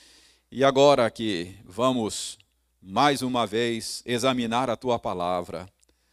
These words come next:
para, para compreender esse assunto a respeito do qual temos estudado, que o Senhor nos, nos ajude a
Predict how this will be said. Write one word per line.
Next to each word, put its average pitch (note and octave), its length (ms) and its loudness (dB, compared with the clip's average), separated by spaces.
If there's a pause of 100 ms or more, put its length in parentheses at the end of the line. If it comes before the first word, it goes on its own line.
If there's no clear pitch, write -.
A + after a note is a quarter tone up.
(600)
para, A#2 760 4 (800)
para D3 200 -2
compreender C#3+ 1040 2 (1080)
esse C3 360 0
assunto D3 720 -2
a A2+ 60 4
respeito A2+ 600 -6
do G#2 160 -8
qual G2+ 260 -2
temos G2 380 -8
estudado, G2+ 880 -6
que G#3+ 100 -14
o A#3+ 80 -10
Senhor D#3 540 -4
nos, C#3 680 -8
nos F3+ 220 -8
ajude A2 540 -2
a F2 220 -2